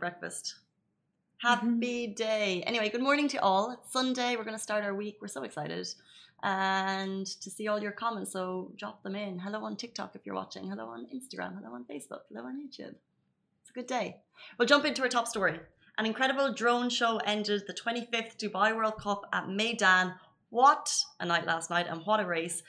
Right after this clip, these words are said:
Speaker 1: The Dubai World Cup twenty twenty-one went ahead last night in quieter circumstances, and an American horse literally ran away with the world's, one of the world's richest horse races. It was a Godolphin horse. Mystic Guide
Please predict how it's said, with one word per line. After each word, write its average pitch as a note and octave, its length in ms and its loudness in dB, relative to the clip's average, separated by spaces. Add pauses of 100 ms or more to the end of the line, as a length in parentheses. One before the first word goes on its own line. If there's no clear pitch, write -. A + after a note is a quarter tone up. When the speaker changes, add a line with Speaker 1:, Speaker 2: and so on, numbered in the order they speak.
(120)
Speaker 1:
The - 60 -8
Dubai G#3+ 260 6
World G3+ 260 6
Cup G3 220 0
twenty A#3 300 0
twenty-one G3+ 500 0
went A#3 220 2
ahead G3 220 -2
last F#3 220 -2
night F3+ 220 0 (340)
in G#3 100 -4
quieter B3+ 420 0
circumstances, F3+ 840 -6 (320)
and G3 160 -2
an F#3+ 100 -2
American G#3 440 2
horse F3+ 280 -2
literally F#3 380 -2
ran G3+ 300 6
away F3+ 440 2
with F3 120 -8
the F3 80 -2
world's, E3+ 420 0
one A#3 220 4
of A#3+ 80 -4
the G3 80 0
world's E3+ 280 2
richest A3 280 -4
horse F3 240 -2
races. E3 320 -4
It - 80 -4
was D#3+ 120 -6
a F3 40 -6
Godolphin G3 520 2 (120)
horse. E3+ 240 0 (240)
Mystic G#3+ 420 0
Guide F3+ 400 6